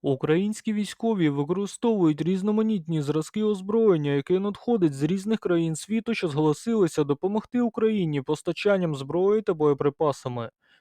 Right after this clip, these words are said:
Зокрема, Німеччина передала Збройним силам України реактивні системи залпового вогню Марс два.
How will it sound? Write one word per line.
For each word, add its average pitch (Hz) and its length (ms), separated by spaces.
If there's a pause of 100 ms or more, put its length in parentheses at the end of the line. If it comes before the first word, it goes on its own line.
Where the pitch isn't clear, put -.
Зокрема, 180 500
Німеччина 160 580
передала 165 560
Збройним 185 520
силам 208 380
України 202 500
реактивні 220 580
системи 190 580
залпового 175 680
вогню 160 420
Марс 131 340
два. 135 340